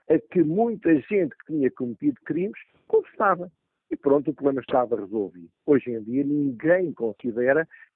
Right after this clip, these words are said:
que a tortura ou as provas ilegais possam ser suficientes para se alcançar uma finalidade legítima, que é a luta contra a criminalidade.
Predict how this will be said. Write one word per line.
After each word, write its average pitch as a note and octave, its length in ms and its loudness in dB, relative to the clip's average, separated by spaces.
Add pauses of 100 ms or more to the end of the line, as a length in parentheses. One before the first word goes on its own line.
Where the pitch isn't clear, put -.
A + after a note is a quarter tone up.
que F3+ 100 6
a D#3+ 60 6 (160)
tortura D#3+ 880 2
ou B2+ 160 4
as - 100 -4
provas C3 420 4
ilegais B2 520 0 (340)
possam D#3+ 460 2
ser B2+ 280 2 (140)
suficientes C#3+ 880 -4 (320)
para D#3 140 4
se - 100 0
alcançar D3+ 520 4
uma C3+ 160 2
finalidade A#2+ 760 2
legítima, A#2+ 720 -4
que C3 220 0
é A2 60 6
a - 20 -2
luta B2+ 400 -2
contra B2 300 0
a A#2+ 40 2
criminalidade. D3+ 640 -2